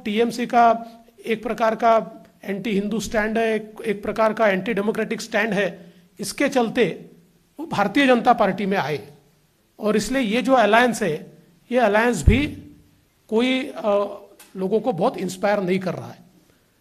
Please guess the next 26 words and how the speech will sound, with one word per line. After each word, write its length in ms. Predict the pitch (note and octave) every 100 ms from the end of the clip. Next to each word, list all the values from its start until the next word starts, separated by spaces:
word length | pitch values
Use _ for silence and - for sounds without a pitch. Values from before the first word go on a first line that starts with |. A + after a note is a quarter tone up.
| _ _ _ _ -
तीसरी 300 | A#3 - D4
पार्टी 400 | C#4 B3 B3 C4+
यहाँ 580 | A3 C4 B3+ B3 - -
जो 360 | F3 F#3 A3+ A#3 - -
आई 200 | F3 A#3+
हुई 260 | A3+ A#3 A3+
है, 320 | F3 - - - - - _ -
वो 80 | G3+
है 160 | C4 E3
आप। 460 | F#3+ E3+ - - _ _ _ _ _ _ _ _ _ -
आपने 460 | G#3+ B3 C4 B3+ C4+ C4 C#4+ - - _ _ _ _ _
हमेशा 440 | - F#3 A3+ - A#3+
की 160 | A#3 A#3
तरह 340 | A#3 G#3+ E3 - - _ _ _ _
सुबह 340 | - A3 G3+ C4+
से 180 | - C4+
लेकर 380 | A#3+ A#3 C4+ C#4+ - -
शाम 320 | - G#3+ A#3
तक 180 | D4 G#3+
झूठ 240 | D3+ C4
बोलना 400 | A3+ G#3+ D#3 A2 - - _ _ _ _ _ _ _ _ _ _ _ _ G#3+
और 120 | B3+
झूठ 340 | B3 A#3+ D4
की 140 | - D4+
बुनियाद 380 | A#3+ A#3+ B3 B3 -
पर 160 | C#4+